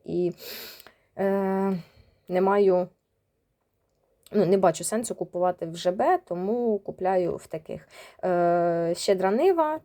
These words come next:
пів літра тут, чи скільки тут його йде. Чотириста шістдесят грамів,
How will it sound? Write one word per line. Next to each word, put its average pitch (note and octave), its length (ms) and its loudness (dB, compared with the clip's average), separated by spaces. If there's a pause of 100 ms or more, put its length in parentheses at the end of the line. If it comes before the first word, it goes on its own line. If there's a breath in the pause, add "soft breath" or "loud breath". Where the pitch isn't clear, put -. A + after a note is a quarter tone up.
(120)
пів G3 240 -2
літра C#4 420 -4
тут, C4+ 300 -4
чи - 140 -10
скільки A3 440 -6
тут A#3 340 -10
його A3 340 0
йде. A3 460 2 (560)
Чотириста G3 460 0
шістдесят F3+ 580 0
грамів, D#4 500 0